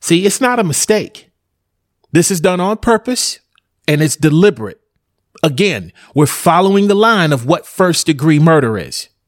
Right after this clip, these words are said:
Okay? The third thing, planning. Hmm. Sounds like somebody's planned it. It's planned.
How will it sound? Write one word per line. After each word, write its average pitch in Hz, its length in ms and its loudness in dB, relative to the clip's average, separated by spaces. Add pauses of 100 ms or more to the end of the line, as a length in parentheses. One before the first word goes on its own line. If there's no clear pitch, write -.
(540)
Okay? 151 380 -4 (720)
The 170 80 0
third 240 460 0
thing, 92 340 -6 (720)
planning. 170 600 0 (840)
Hmm. 156 380 0 (680)
Sounds 202 300 0
like 165 140 -4
somebody's 156 500 -2
planned 226 540 0
it. - 180 -12 (240)
It's - 200 0
planned. 214 760 -2